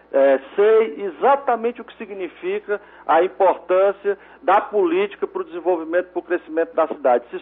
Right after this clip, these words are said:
Sobral não tivesse tido a experiência exitosa, né, das administrações do, do,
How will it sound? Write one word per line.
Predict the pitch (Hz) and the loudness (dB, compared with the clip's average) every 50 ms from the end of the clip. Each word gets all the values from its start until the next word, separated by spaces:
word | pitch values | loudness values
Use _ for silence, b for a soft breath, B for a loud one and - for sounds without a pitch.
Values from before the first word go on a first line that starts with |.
| - - | -4 0
Sobral | 208 190 185 - 196 202 220 233 233 | 2 2 2 2 2 4 4 4 2
não | 233 240 240 | 2 0 -2
tivesse | 233 - 233 185 156 160 151 147 135 120 - - - - _ _ _ _ _ _ _ _ _ _ _ _ _ - - | -4 -6 -12 -4 0 2 4 4 4 2 0 -4 -14 -20 _ _ _ _ _ _ _ _ _ _ _ _ _ -20 -16
tido | - - 180 208 220 208 202 | -10 -6 -4 -4 0 2 2
a | 190 | 2
experiência | 185 - - _ 190 175 165 160 160 175 185 202 208 196 - 202 | 2 -2 -2 _ 2 2 2 2 0 0 0 -2 -2 -2 0 0
exitosa, | 196 196 196 190 - - - 151 143 139 135 123 110 104 95 95 b b b b b b b b b b b | 0 0 -2 -6 -12 -4 0 2 4 4 4 2 0 -4 -10 -14 b b b b b b b b b b b
né, | - 123 147 160 | -2 0 0 2
das | 151 151 139 127 143 | 2 2 2 2 2
administrações | 160 151 139 139 143 139 - - 139 131 120 - - - 156 160 156 147 135 127 - | 0 0 -2 -4 -8 -10 -6 -2 -2 -2 -2 -2 -4 -2 0 2 2 0 -2 -4 -6
do, | - 123 123 120 117 | -10 -10 -10 -10 -12
do, | 110 113 117 113 113 107 104 101 | -12 -12 -12 -10 -10 -12 -12 -16